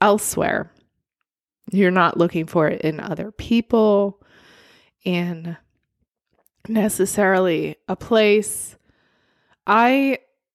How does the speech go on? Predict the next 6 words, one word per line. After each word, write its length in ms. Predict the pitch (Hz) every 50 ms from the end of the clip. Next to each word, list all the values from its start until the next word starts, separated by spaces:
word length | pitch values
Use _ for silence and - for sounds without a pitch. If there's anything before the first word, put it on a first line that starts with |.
| _ _ _
personally, 880 | - - 220 214 214 214 - - 226 208 202 202 202 190 190 190 180 -
I 160 | - 180 190
do 560 | 185 185 170 202 208 208 196 190 190 185 175 - - -
really 680 | 180 175 185 185 180 170 180 185 180 170 160 - - _ _ _ _ _ -
love 640 | 180 170 165 180 185 180 180 180 190 196 180 165
being 340 | - 202 190 190 190 180